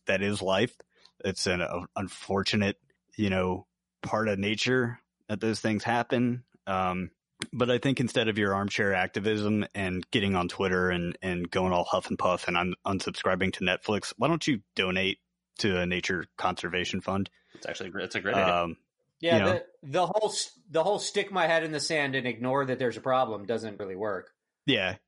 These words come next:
Speaker 1: throw five bucks to the way of your favorite charity for, for animals. You know, why don't, why don't you try doing it? Uh,
Speaker 3: Yeah,
Speaker 1: so
Speaker 3: nat-,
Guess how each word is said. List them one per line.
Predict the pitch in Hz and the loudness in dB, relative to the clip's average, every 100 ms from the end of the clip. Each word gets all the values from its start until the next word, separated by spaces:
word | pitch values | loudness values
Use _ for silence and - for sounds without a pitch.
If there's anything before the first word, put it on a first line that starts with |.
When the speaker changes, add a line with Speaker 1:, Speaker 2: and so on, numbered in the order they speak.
| - | -2
Speaker 1:
throw | 170 170 | 2 4
five | - 143 117 | 4 4 4
bucks | 107 104 - | 4 0 0
to | 101 | -2
the | 95 | 0
way | 90 | 0
of | 87 | 0
your | 85 | -2
favorite | - 87 78 | -2 -4 -4
charity | - 80 71 76 87 | -4 -4 -2 -6 -6
for, | - 92 82 80 - | -2 -2 -2 -6 -6
for | - 78 | -2 0
animals. | 87 87 - - _ - | -2 -4 -12 -18 _ -2
You | |
know, | 107 98 107 | 0 0 -2
why | 151 | 0
don't, | 143 | 0
why | 139 | 0
don't | 135 - | -2 -2
you | 107 _ _ - | -8 _ _ -6
try | - 104 | -2 -2
doing | 80 82 | -4 -10
it? | - - - | -16 -4 0
Uh, | 127 127 - | 2 2 2
Speaker 3:
Yeah, | 156 | 4
Speaker 1:
so | 143 127 | 4 4
Speaker 3:
nat-, | 123 | 2